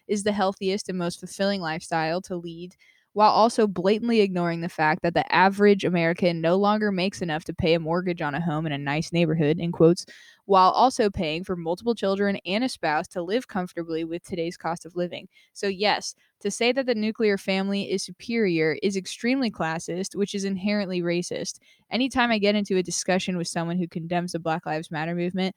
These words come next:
a talking point I have heard over and over again is claiming that the reason Black people have a hard time finding success is due to the absence of the father in the home.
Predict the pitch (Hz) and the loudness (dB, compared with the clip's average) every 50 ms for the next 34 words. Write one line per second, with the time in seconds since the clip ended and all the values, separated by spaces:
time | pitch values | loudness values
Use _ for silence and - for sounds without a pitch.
0 | _ _ _ _ - 175 - 214 185 196 196 202 196 - 208 185 180 170 180 185 | _ _ _ _ -8 -4 0 2 2 2 2 0 -2 -2 -2 0 0 0 0 -2
1 | 165 160 175 - 190 180 175 - - 196 202 208 214 - 175 180 - - 202 214 | -2 -4 -4 -2 -2 -4 -2 2 2 4 4 4 2 2 -2 -2 0 2 2 4
2 | 214 226 208 185 175 160 156 156 160 143 160 185 - - - 214 208 226 233 233 | 4 4 2 2 2 0 -2 -2 -2 -4 -4 -6 -6 -6 -4 -4 -2 -2 -2 -2
3 | 220 202 190 190 180 175 196 233 247 254 247 214 196 190 202 226 - - 214 214 | -2 -2 -2 -4 -4 -2 -2 -2 0 0 0 2 4 4 4 2 2 0 -2 0
4 | - 202 190 185 - - 208 226 226 233 208 - 185 190 190 185 202 185 185 185 | 2 2 2 2 2 2 2 4 4 4 4 4 2 2 2 0 -2 -2 -2 -4
5 | - - 190 196 196 190 190 180 - 175 170 - - 294 294 226 220 - - - | -4 -2 -2 -2 0 -2 -4 -4 -6 -6 -6 -2 0 2 2 2 2 0 -4 -10
6 | - - - - _ _ 226 226 202 180 196 233 285 294 - 277 247 226 - - | -18 -20 -20 -20 _ _ -2 -2 -2 0 2 4 4 4 4 4 4 2 4 4
7 | - 196 214 220 - - 240 233 226 220 - - - 202 202 190 196 196 - - | 4 4 4 4 2 -2 -4 -2 -4 -6 -4 -2 0 0 0 0 -4 -6 -4 0
8 | 175 170 175 175 180 180 175 - 170 175 175 170 170 160 180 160 147 139 - - | 0 0 2 0 0 -2 -4 -4 -6 -6 -6 -6 -6 -4 -4 -4 -4 -6 -8 -12